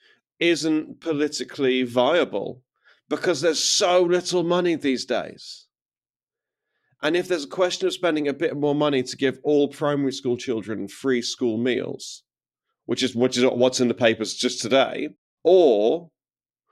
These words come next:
spending that money, and maybe it's less expensive, but spending that money on more services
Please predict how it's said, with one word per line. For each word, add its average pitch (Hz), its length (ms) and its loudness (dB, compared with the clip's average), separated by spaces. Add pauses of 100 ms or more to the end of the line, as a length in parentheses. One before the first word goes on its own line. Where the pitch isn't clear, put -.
spending 156 520 0
that 143 160 0
money, 143 320 2
and 127 200 -4
maybe 127 280 2
it's 107 120 -6
less 120 180 -4
expensive, 135 600 -2
but 127 260 0
spending 139 420 0
that 135 180 0
money 131 320 2
on 110 300 -2 (720)
more 135 380 6
services 135 840 -2